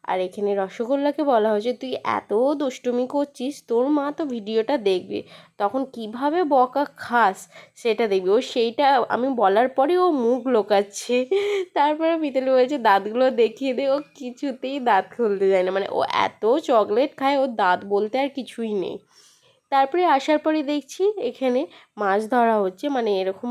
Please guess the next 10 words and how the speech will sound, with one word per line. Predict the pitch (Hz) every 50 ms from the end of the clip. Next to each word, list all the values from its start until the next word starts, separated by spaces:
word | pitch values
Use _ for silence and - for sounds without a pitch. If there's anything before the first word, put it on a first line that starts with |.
| 233
বন্যা | 220 214 196 185 185 190 214 233
হলে | 226 220 208 220 285 427 466 403 302 214 -
ছোট | - - 202 196 202
ছোট | 196 - 208 220
জাল | 247 233 220 196 180 185 185 185
নিয়ে | 220 240 254
আটকায়, | 233 190 - - - 285 339 - - - - - _
ওই | - - 269
ছোট | - 269 277 233 247
ছোট | 240 269 254